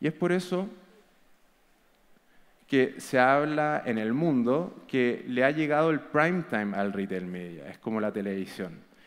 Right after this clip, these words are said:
Y les quiero comentar acerca de cuatro atributos fundamentales por las cuales nosotros pensamos que esto está sucediendo y por qué viene con una atracción tan importante. El primero tiene que ver con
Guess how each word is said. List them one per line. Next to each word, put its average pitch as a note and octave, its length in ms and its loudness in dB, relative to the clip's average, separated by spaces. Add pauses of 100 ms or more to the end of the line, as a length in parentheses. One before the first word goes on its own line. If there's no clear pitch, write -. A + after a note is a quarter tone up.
(160)
Y B2+ 60 -10
les B2 120 -4
quiero F3 160 2
comentar E3+ 420 0
acerca E3+ 400 0
de D3+ 140 2
cuatro E3 260 0
atributos D#3+ 460 -2
fundamentales C#3 840 0
por E3+ 140 -6
las A#2+ 140 -2
cuales C#3 240 -2
nosotros C3 340 -4
pensamos B2+ 480 -2
que C3 160 -2
esto B2 180 -4
está B2 380 -2
sucediendo B2 600 -2
y C#3+ 40 0
por A2+ 200 -4
qué B2+ 260 -6
viene B2 380 -2
con A#2 120 0
una A#2 140 2
atracción G2+ 580 -6 (160)
tan G2+ 140 -6
importante. - 580 -12 (880)
El C3+ 140 0
primero F#3 380 2
tiene F3 260 -2
que D#3 120 2
ver D#3 280 0
con E3 360 0